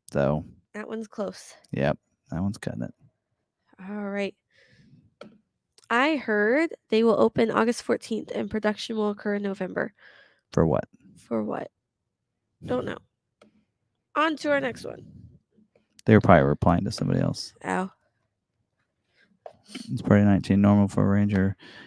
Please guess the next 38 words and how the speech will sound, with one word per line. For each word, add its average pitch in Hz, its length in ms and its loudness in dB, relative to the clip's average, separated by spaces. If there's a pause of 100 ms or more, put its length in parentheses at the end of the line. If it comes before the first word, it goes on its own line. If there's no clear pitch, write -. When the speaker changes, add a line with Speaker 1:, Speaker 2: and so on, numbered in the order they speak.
(140)
Speaker 1:
Yeah. - 220 2 (260)
So 110 220 8
nineteen 135 500 6
is 104 140 2
the 90 80 0
default 113 680 2
priority 107 420 4
code 151 300 0 (300)
for 107 420 2
orders. 123 520 -2 (440)
Um, 90 400 0 (240)
but 90 220 6 (100)
like 90 200 -4
we 95 60 2
know 90 160 4
now, 92 440 2
it 92 120 -8
can 90 140 -2
be, 85 360 -2
they 87 140 -4
can, 82 260 -8
the 87 120 0
dealer 85 280 0
can, 85 140 -6
uh, 71 140 -2 (120)
e-, - 40 -6 (240)
edit 85 260 -2
those 82 240 2
and 82 60 0
make 82 160 -2
it 69 60 -4
anywhere 82 220 -2
from - 160 -10
three 78 240 -4
to 80 100 -4
nineteen. 85 580 -4 (520)
Um, 71 320 -2 (320)
so, - 220 -8